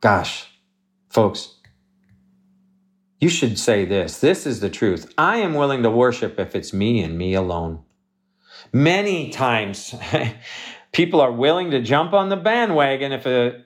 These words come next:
sermon or a service gets going, but we're supposed to have a passion for worship that gives us the desire to be a leader and not a follower when it comes to worship.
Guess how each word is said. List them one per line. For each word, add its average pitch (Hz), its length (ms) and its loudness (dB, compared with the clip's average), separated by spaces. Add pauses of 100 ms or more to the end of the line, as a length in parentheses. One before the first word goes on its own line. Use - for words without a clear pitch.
(160)
sermon 170 480 0
or 170 220 4
a 170 80 0
service 170 460 2
gets 165 240 -4
going, 185 420 2
but 135 160 2
we're 139 80 0
supposed 214 420 0
to 247 80 0
have 196 160 4
a 151 60 2
passion 135 420 0
for 120 160 0
worship 123 380 0
that 120 160 0
gives 127 180 0
us 131 180 -2
the 123 100 2
desire 123 420 2
to 113 80 -6
be 117 160 -2
a 110 80 0
leader 147 380 0
and 120 100 -2
not 160 220 2
a 247 40 0
follower 117 540 2
when 104 100 -4
it 98 140 -6
comes 101 220 -4
to 101 120 -4
worship. 92 440 -4